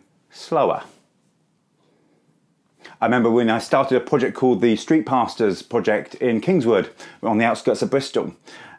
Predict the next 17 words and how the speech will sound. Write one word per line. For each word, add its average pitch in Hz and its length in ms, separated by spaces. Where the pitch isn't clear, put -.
And 120 280
we 127 100
were 120 220
meant 143 180
to - 60
be 135 80
wandering 123 320
around 120 260
talking 139 340
to - 60
people, 127 400
giving 120 220
out 127 180
flip-flops, 131 680
bottles 123 360
of 120 80
water, 113 500